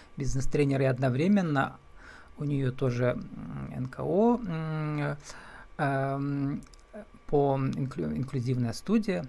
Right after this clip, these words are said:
театральная. И щас новый проект, э, вот, эм,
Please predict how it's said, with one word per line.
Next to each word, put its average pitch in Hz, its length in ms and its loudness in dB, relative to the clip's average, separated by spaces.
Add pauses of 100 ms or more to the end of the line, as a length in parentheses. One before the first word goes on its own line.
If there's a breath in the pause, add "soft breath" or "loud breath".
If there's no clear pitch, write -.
театральная. 135 580 0
И - 20 -4
щас 165 300 0
новый 135 240 2
проект, 139 540 2
э, 131 240 2
вот, 127 280 -4 (1040 soft breath)
эм, 131 1080 -2